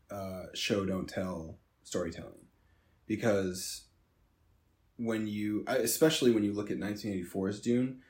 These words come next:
it was like the production company was so concerned that people wouldn't be able to follow the story that they, like, went in post-production and did a ton of, like, voiceovers to have them, like,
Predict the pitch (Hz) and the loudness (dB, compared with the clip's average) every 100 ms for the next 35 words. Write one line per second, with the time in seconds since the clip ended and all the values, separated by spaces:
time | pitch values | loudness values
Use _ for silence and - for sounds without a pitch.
0 | _ - 117 113 107 104 98 - - _ | _ -2 2 2 2 2 0 -2 -10 _
1 | _ 101 95 110 107 123 113 107 107 98 | _ -4 2 4 4 2 0 0 0 -2
2 | 98 95 104 98 92 90 - _ _ _ | -2 -2 2 2 2 0 -6 _ _ _
3 | _ _ - 110 95 110 104 98 87 87 | _ _ -2 0 2 2 2 0 -4 -6
4 | - - 101 98 92 82 95 98 85 - | -8 -8 -4 -4 -2 -4 -4 -4 -6 -2
5 | 101 92 87 - 95 92 95 104 - _ | 0 0 -4 -4 -2 -2 -4 -8 -12 _
6 | - 92 95 92 92 85 - _ _ - | -12 -8 -4 -2 -2 -6 -8 _ _ -4
7 | 107 104 98 95 92 - 101 87 - 92 | 0 2 0 0 -4 -2 -2 -2 -4 -6
8 | 85 82 104 104 101 98 98 - 95 - | -6 -6 -6 -4 -4 -4 -6 -8 -10 -10
9 | - - 104 101 98 95 - 95 90 85 | -10 -6 -4 -2 -2 -4 -6 -6 -6 -8
10 | 85 - 98 101 95 92 - 80 73 69 | -10 -10 -12 -6 -4 -2 -2 -4 -4 -8
11 | 65 - - - 113 98 95 90 85 71 | -8 -10 -10 -10 -6 -4 -4 -6 -8 -10
12 | - | -16